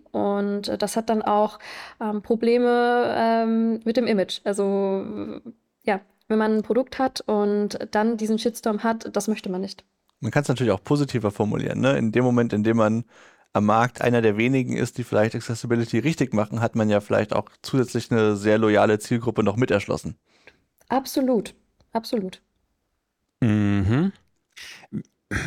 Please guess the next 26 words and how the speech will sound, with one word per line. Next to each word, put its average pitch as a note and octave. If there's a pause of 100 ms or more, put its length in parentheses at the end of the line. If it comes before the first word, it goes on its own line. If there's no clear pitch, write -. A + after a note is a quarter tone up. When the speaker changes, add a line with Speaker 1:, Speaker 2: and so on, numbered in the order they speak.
(140)
Speaker 3:
Wie G#2+
würdet C#3
ihr C3
das B2+
einschätzen? C#3+ (560)
Also, G2
was A#2
ich C3+
mich D3
gerade C3+
so B2+
ein -
bisschen A#2+
frage, A#2 (640)
ich G#2+
halte C3+
das A2+ (160)
aus G2
meiner F#2
persönlichen C#3+
Sicht C3+ (200)
für -
alles, A2+
alles A#2
für F#2
richtig A#2